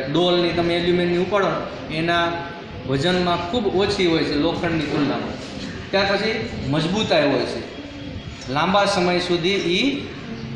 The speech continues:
તૂટી ન જાય એવા પ્રકારની. ત્યાર પછી એને ટીપીને જેવો આકાર આપવો હોય ને એવો આકાર આપી શકાય. દાખલા તરીકે ઘરેણાની અંદર ઉપયોગ કરવામાં આવે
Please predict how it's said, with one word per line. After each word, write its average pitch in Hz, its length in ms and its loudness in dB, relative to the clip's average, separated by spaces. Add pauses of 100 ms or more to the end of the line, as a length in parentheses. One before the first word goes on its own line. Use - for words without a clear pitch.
(120)
તૂટી 214 300 0
ન 151 60 2
જાય 135 280 2
એવા 143 220 2
પ્રકારની. - 380 -6 (640)
ત્યાર 214 220 4
પછી 220 240 0 (120)
એને 220 240 2
ટીપીને 240 560 -2 (160)
જેવો 208 220 4 (120)
આકાર 226 300 4
આપવો 226 300 2
હોય 208 120 2
ને 175 60 2 (100)
એવો 208 240 4
આકાર 190 300 2
આપી 151 280 0
શકાય. 131 320 -2
દાખલા 185 340 2
તરીકે 180 320 2 (140)
ઘરેણાની 190 560 2
અંદર 175 320 2 (680)
ઉપયોગ 156 340 -4
કરવામાં 143 440 -2
આવે 123 160 -4